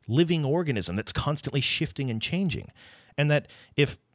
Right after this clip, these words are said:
literally everyone literally started using the word literally to just mean the same thing as seriously, the meaning of the word literally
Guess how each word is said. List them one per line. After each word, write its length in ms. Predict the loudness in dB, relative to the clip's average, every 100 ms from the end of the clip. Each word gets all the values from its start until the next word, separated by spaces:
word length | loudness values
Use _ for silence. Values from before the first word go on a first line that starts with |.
| -4
literally 480 | 2 4 4 4 4
everyone 340 | 4 2 2
literally 440 | 4 4 4 2
started 340 | 2 2 2 2
using 260 | 2 2
the 80 | 2
word 220 | 4 4
literally 460 | 4 2 2 2 0
to 100 | -2
just 240 | -2 -2
mean 140 | 0 0
the 60 |
same 220 | 0 0 2
thing 240 | 2 2
as 140 | 0
seriously, 640 | 0 2 2 2 0 -2 -4 _ -20 -20 _ _ _ _
the 80 | 0
meaning 320 | 4 4 4
of 100 | 4
the 80 | 2
word 240 | 4 4
literally 540 | 4 4 4 4 2